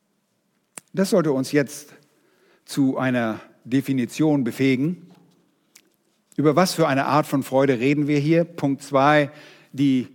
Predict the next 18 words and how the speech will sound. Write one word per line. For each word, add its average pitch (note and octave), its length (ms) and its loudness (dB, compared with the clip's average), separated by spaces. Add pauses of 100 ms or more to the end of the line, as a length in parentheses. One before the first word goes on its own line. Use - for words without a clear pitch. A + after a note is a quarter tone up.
Definition. C#3 840 0 (1040)
Und C3 120 0
hier D#3+ 120 4
ist D3+ 80 -2
einfach D3+ 240 -2
nur D3 280 2
ein C3 260 0
Definitionsvorschlag. C#3 1900 -2 (1000)
Und, A2 380 -4
äh, G#2 240 -2 (2500)
ich - 80 -20
denke, B2 540 0 (400)
sie B2+ 200 -6
drückt C#3 300 -2
das, - 340 -8 (120)
diese A#2+ 520 -2
Definition B2+ 760 -2
deckt, C3+ 420 -6